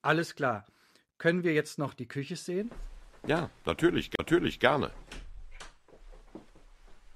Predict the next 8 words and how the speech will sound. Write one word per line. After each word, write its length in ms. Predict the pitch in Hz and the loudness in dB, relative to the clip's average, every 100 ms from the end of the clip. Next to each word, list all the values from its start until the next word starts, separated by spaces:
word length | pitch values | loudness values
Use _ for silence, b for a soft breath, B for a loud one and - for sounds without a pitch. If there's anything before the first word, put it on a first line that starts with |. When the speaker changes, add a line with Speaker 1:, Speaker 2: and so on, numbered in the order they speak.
| - - | -20 -6
Speaker 1:
Die 140 | 185 - | -4 2
Küche 300 | 220 240 240 | 2 2 0
gefällt 440 | 214 185 147 - | 2 4 4 2
mir. 240 | 120 107 104 b b b | -6 -6 -8 b b b
Sie 240 | - 160 | -6 -2
bietet 300 | 175 165 165 | -2 -2 -2
viel 180 | - 175 | -4 -2
Platz. 540 | 160 131 - - - | 2 2 0 -12 -12